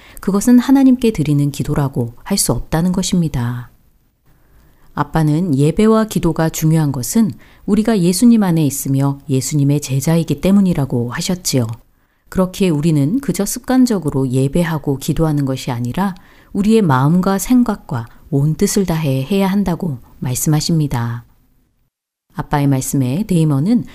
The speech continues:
고개를 끄덕이며 자신도 로봇과 같은 크리스찬이 되고 싶지 않다고 말하며 오늘 이야기는 마칩니다. 자녀들에게 왜 교회에 가는지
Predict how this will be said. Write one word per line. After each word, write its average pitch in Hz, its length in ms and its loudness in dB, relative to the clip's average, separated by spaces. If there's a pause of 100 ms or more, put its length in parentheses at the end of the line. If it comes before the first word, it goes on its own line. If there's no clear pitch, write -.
(120)
고개를 214 400 0
끄덕이며 214 600 0 (260)
자신도 143 460 -4
로봇과 156 440 0
같은 151 460 -2
크리스찬이 180 520 0
되고 139 240 -2
싶지 - 400 -6
않다고 131 720 -2
말하며 135 500 0 (240)
오늘 139 300 2
이야기는 143 520 -2 (140)
마칩니다. 123 840 -2 (1300)
자녀들에게 143 840 0
왜 185 320 2
교회에 190 340 2
가는지 135 560 -2